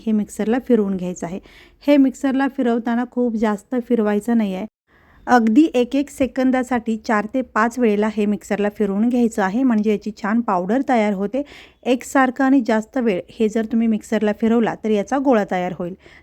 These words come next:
तर इथे हे मी मिक्सरला फिरवून घेतलेली आहे आणि अशी पावडर आपल्याला बनवून घ्यायची आहे. अनारशांच्या पिठाची जर तुम्ही विक्री करणार असाल तर अशाच पद्धतीने आपल्याला ही सगळी पावडर बनवून घ्यायची आहे. सगळी पावडर मी याच पद्धतीने बनवून घेतलेली आहे. अशी पावडर बनवला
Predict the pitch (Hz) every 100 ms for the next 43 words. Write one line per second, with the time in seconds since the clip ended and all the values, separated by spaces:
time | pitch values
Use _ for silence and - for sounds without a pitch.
0 | _ 254 240 285 220 208 226 226 220 -
1 | 220 233 233 220 202 269 294 - 220 208
2 | 196 190 220 226 247 233 277 247 196 202
3 | 277 247 208 202 233 277 220 196 180 170
4 | 202 170 - _ _ _ - - - 254
5 | 269 294 285 294 311 311 262 - 285 320
6 | 254 247 247 247 240 220 226 220 220 202
7 | 202 202 240 277 294 - 226 247 254 -
8 | 214 208 214 202 196 190 208 269 - 214
9 | 208 226 196 202 214 190 196 233 208 185
10 | 190 180 180 - 180 175 151 _ _ _
11 | _ _ _ _ - 269 254 269 254 233
12 | 240 254 226 214 - 214 208 214 226 208
13 | 196 196 269 269 240 208 202 190 254 -
14 | 208 247 220 196 208 202 208 220 208